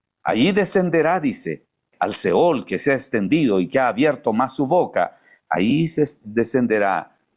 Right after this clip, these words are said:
esa gloria que ellos prometen o que ellos se supone que tenían.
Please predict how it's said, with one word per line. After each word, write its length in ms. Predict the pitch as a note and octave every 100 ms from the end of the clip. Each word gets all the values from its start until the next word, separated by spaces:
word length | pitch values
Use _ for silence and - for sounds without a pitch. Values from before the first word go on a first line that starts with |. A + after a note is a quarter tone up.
| -
esa 240 | A#2+ C3+
gloria 500 | A#2 C3+ D3 B2 G#2+
que 160 | - G#2
ellos 240 | A#2 B2
prometen 680 | - A#2 A2+ C#3 C3+ D3 C#3+
o 160 | C3+ B2
que 160 | D#3 D3
ellos 300 | E3 D#3+ E3
se 80 | D3+
supone 480 | D#3+ D#3 D#3 C#3+
que 100 | C#3+
tenían. 720 | C3 D3 C3+ D3+ B2+ G#2+ -